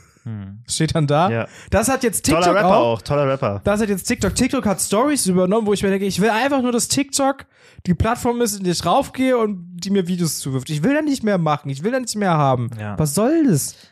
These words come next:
Speaker 1: Aber wie wächst
Speaker 2: Haut doch mal
Speaker 1: eine
Speaker 2: ab damit.
Speaker 1: Plattform? Wie wächst eine Plattform,
Speaker 2: Ja,
Speaker 1: in dem
Speaker 2: ja.
Speaker 1: andere, andere Leute, ein anderes Publikum vereinnahmt wird?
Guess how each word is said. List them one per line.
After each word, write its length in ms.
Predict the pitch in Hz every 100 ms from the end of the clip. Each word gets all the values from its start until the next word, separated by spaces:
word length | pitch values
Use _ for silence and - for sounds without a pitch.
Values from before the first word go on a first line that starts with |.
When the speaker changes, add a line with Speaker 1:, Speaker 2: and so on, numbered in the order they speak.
| _
Speaker 1:
Aber 220 | 107 107
wie 300 | 135 175 170
wächst 100 | 147
Speaker 2:
Haut 160 | 214 -
doch 60 |
mal 80 | 247 226
Speaker 1:
eine 80 |
Speaker 2:
ab 60 | 233
damit. 260 | - 233 139
Speaker 1:
Plattform? 340 | 113 92 90
Wie 380 | 95 139 156 151
wächst 300 | 113 117 -
eine 160 | 101 101
Plattform, 260 | - 98 135
Speaker 2:
Ja, 240 | 147 147
Speaker 1:
in 80 | 139
dem 100 | 123 117
Speaker 2:
ja. 80 | -
Speaker 1:
andere, 560 | 117 147 160 147 143 143 - - 113 - - - - -
andere 320 | 143 156 139
Leute, 500 | 120 120 127 127 120
ein 100 | 110
anderes 380 | 117 151 156 143
Publikum 680 | 156 139 127 135 127 127 123
vereinnahmt 680 | 123 - 127 131 110 107
wird? 320 | 98 104 -